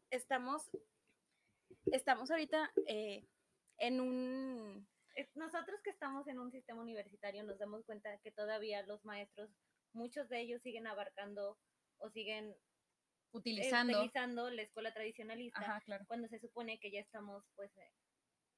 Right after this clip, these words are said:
Speaker 2: en otra época, o sea, ya
Speaker 1: Y es
Speaker 2: se
Speaker 1: que
Speaker 2: supone
Speaker 1: ese,
Speaker 2: que ya hay más
Speaker 1: ese es el
Speaker 2: técnicas
Speaker 1: problema.
Speaker 2: pedagógicas.
Speaker 1: Ajá, ese es el problema, que con nosotros apenas empezó a implementar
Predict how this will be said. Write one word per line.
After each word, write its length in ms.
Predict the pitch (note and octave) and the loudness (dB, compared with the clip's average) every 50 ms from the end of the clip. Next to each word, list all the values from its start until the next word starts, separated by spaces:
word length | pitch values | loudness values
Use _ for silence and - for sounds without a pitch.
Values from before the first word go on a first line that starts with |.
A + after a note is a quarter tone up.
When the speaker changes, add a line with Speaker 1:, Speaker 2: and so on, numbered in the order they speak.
| _ _ _ - | _ _ _ -8
Speaker 2:
en 160 | G#3+ G#3+ G#3+ | -8 -6 -6
otra 220 | G#3 - G#3 G3 A#3+ | -6 -4 -4 -4 -4
época, 380 | B3+ - B3+ - - F3 F3+ | -4 -6 -10 -10 -6 -6 -6
o 60 | F3+ F#3 | -6 -6
sea, 220 | G3 F#3 F3 E3+ F3 | -6 -6 -6 -6 -4
ya 180 | G3 G3 F#3+ | 0 2 4
Speaker 1:
Y 40 | C4+ | 4
es 60 | C4+ A3+ | 4 2
Speaker 2:
se 20 | |
Speaker 1:
que 100 | - D4+ | 2 0
Speaker 2:
supone 220 | D#4 - F#4 F4 E4 | 2 4 4 4 2
Speaker 1:
ese, 60 | A3+ | 2
Speaker 2:
que 160 | - A3 G#3 | 0 -2 0
ya 100 | G3+ G3+ | 2 2
hay 120 | G3+ G3+ G3+ | 2 2 2
más 120 | A3 B3 | 2 0
Speaker 1:
ese 140 | B3 B3+ C#4+ | 0 0 2
es 60 | C#4+ | 2
el 40 | A3+ F4+ | 4 4
Speaker 2:
técnicas 240 | B3 A3 C4 C4 A#3+ | 4 4 4 4 4
Speaker 1:
problema. 240 | A#3 A3+ A#3 A#3 A#3+ | 6 4 4 4 4
Speaker 2:
pedagógicas. 460 | A3+ G#3 - - - A3+ - G#3+ G#3 A#3 | 2 2 0 -2 -4 -6 -4 2 4 4
Speaker 1:
Ajá, 240 | B3 B3+ D4 C4+ G#3 - | 4 4 4 2 2 2
ese 120 | A#3+ B3 C4 | 0 -2 -4
es 40 | |
el 80 | C4+ C#4 | -6 -4
problema, 320 | - B3+ B3+ B3 A#3 A3 G#3 | -2 -2 0 0 0 -2 -4
que 140 | - A#3+ - | -4 -4 -2
con 140 | - A#3 | -2 -2
nosotros 440 | A#3+ A#3+ A#3 B3+ A3 - B3 C#4+ E4 - - _ _ _ _ _ _ _ _ _ _ _ _ _ _ _ _ _ | -2 -2 -2 -4 -2 0 0 0 0 -2 -8 _ _ _ _ _ _ _ _ _ _ _ _ _ _ _ _ _
apenas 500 | - - E4+ - - C4 B3+ C4 C4+ C4+ | 2 2 4 6 6 6 6 6 4 4
empezó 320 | E4 D#4 - C4+ B3+ - | 2 4 4 2 2 0
a 40 | B3+ | 0
implementar 500 | B3 - B3+ C4 C4 B3+ A#3+ - A3 G#3+ | -2 0 0 0 0 0 0 0 0 -2